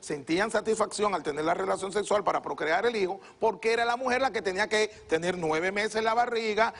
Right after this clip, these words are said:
sentir, eh, mareos, náuseas y todo lo demás, que el hombre no tenía nada de cuota en el embarazo. Dicen, es verdad, definieron eso y fueron donde el Señor,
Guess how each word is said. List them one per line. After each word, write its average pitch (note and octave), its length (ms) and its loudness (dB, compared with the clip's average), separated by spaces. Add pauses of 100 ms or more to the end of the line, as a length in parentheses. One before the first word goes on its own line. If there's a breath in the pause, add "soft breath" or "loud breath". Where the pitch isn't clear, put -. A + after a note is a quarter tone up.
(120 loud breath)
sentir, E3+ 680 0 (180 loud breath)
eh, F#3+ 140 0
mareos, F#3+ 560 0
náuseas F#3 420 0
y F#3 60 -2
todo F3+ 160 -2
lo F3+ 100 0
demás, F3+ 240 0
que G#3 80 -2
el F3+ 80 0
hombre F#3+ 160 0
no F#3+ 100 -2
tenía F#3+ 280 -2
nada A3+ 340 0
de G3+ 100 -6
cuota G#3 460 0
en E3 80 -6
el D#3+ 80 -4
embarazo. D#3+ 420 0 (480 loud breath)
Dicen, B2+ 240 -8
es C#3 80 -4
verdad, E3 440 0
definieron G#3 460 -4
eso C4+ 220 -2
y A3 80 -2
fueron G#3+ 480 0
donde G3+ 280 0
el E3+ 40 -2
Señor, F3+ 440 -2